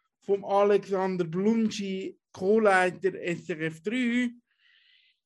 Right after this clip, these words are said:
Ich habe ihm nämlich gesagt, dass die Verunsicherung bei uns in der freien Radioszene sehr gross ist, was die Special-Format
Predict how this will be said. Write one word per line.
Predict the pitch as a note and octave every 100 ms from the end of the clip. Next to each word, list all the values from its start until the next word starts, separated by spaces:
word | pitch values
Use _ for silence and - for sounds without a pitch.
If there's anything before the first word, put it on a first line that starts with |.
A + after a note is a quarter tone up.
| _ _ _ _ _
Ich | F3
habe | G3+ G#3+
ihm |
nämlich | G#3 G3+ G3 F#3+
gesagt, | - G#3+ G3+ G#3+ G#3+ - -
dass | A3 G3 -
die | F#3+ F#3+ F#3+ F#3
Verunsicherung | E3+ G3 A#3 A#3 G#3+ G#3+ G3+ G3 - G3 G3 G3 -
bei | F#3+
uns | D#3+ G3 G3 F3+ -
in | - F3
der | F3 F3 D#3+ _ _ _ _ _ _ _ _ _ _
freien | - G#3 G#3 A3+ A#3+ A3
Radioszene | G#3+ G3+ G3 G3 G3 - F#3 F3+ E3+
sehr | D#3+ D#3+ G3 G#3+ G3+
gross | G3 G#3+ G#3 - -
ist, | F3+ D#3+ D#3
was | D#3+ E3+ E3 - _ _
die | E3+ D#3+ E3 E3 E3 D#3+ D#3+ - -
Special-Format | - - F#3 F#3+ - G#3+ G#3+ G#3 - F3 F#3 F3 F3 F#3 -